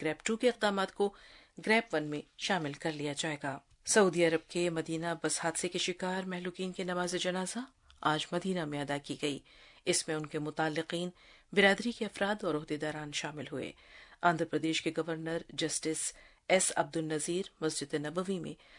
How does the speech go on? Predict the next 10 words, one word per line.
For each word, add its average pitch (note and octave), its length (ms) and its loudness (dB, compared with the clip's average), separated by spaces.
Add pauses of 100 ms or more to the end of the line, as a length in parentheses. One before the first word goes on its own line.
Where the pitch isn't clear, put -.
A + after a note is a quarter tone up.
(140)
ان A3 160 6
کی A3 140 0
نماز D3+ 420 -2
جنازہ D3 360 -2
اور F3 120 2
بعد D3 220 2
میں D3+ 180 -2 (380)
جنت G3+ 340 0
البقیع D#3+ 400 -4
میں D3+ 160 -10